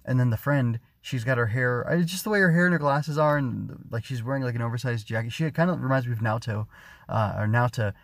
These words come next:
from, uh, Fooly Cooly, like, her outfit. Um, like, if you mix Naota with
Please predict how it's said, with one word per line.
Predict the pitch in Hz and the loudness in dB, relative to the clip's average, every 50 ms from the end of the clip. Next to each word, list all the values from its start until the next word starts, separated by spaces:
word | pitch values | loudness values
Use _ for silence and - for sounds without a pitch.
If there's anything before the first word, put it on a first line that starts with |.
| _ _ | _ _
from, | - - 120 113 107 | -4 -2 0 0 2
uh, | 107 104 104 101 95 98 - - - - - _ - - - - | 2 0 0 -2 -2 -4 -6 -8 -10 -12 -18 _ -20 -20 -14 -4
Fooly | - 156 147 127 - | 0 2 2 2 2
Cooly, | - 135 123 113 110 | 0 0 0 0 0
like, | 101 107 107 - | 0 -2 -2 -2
her | 120 113 | 0 0
outfit. | 110 104 - - - - - - _ - | 0 0 -2 -4 -8 -8 -10 -12 _ -4
Um, | 123 113 107 107 104 101 98 101 98 - _ _ - | -2 0 0 0 0 -2 -2 -4 -6 -10 _ _ -6
like, | 113 113 101 | -4 -4 -4
if | 110 120 | -2 0
you | 127 127 | 2 4
mix | 135 151 165 - - | 4 4 2 2 0
Naota | - 139 139 143 - - 135 127 127 - - - _ _ - | 0 0 0 0 0 0 0 0 -2 -2 -8 -20 _ _ -4
with | 113 120 117 110 | -2 0 0 0